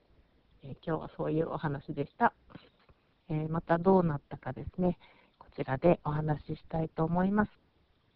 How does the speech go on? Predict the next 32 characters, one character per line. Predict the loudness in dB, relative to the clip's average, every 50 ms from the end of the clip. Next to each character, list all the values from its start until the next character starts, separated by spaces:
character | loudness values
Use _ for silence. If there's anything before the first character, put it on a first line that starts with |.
| _ -10
え | -8
ー、 | -6 -6 -6 -8 -4 -2
今 | 0 0 0
日 | 0
の | -2
放 | -4 -2 -2 -2 -2 -2 -4
送 | -4 -4 -2 -2
は | 0 0 0 0 -2
以 | -4 -8
上 | -4 -4 -4 -4 -6
と | -6 -8 -8
な | -6 -4 -2
り | -2 0
ま | 2 0 0
す。 | -2 _ _ _ _ _ _ _ _ _ _ _ _ _ _
え | -4 -4
ー、 | -2
こ | 0 2 4
の | 4 6
他 | 6 4 4 4 2 0
に | 0 0
も | -2 -4
で | -4 -6 -8
す | -2 2 2
ね、 | 2 2 2 -2 -6
私 | -6 -4 -2 -2 0
は、 | 0 2 0 0 -2 -4
え | -6 -4 -2 -2 -2
ー、 | 0 -2 -2 -2 -4 -4 -4
Instagram | -4 -2 -2 0 -2 0 -2 -4
と | -4 -6 -6
か | -2 0 0 -2 -2